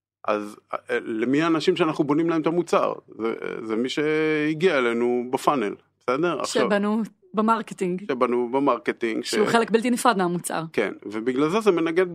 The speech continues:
Speaker 1: ביחד. זה כאילו, אחד משפיע על השני, אבל אני אומר, גם מהכיוון של המרקטינג זה משפיע. הנה, יש לנו פה הזדמנות
Speaker 2: נכון.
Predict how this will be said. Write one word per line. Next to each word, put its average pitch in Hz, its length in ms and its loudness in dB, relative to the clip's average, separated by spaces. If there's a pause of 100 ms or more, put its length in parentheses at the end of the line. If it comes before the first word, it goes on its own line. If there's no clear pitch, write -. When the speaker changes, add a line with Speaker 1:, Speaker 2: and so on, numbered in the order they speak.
Speaker 1:
ביחד. 175 380 0 (420)
זה 117 320 -2
כאילו, 127 480 -2
אחד 165 260 2
משפיע 151 380 2
על 120 80 2
השני, 113 360 0 (200)
אבל 107 240 0
אני 120 140 0
אומר, 156 220 2
גם 165 220 2
מהכיוון 156 400 0
של 160 100 -2
המרקטינג 160 420 2
זה 107 80 -2
משפיע. - 400 -4
הנה, 151 200 4
יש 127 220 0
לנו 127 240 2
פה 139 140 4
הזדמנות 117 640 0
Speaker 2:
נכון. 185 300 -12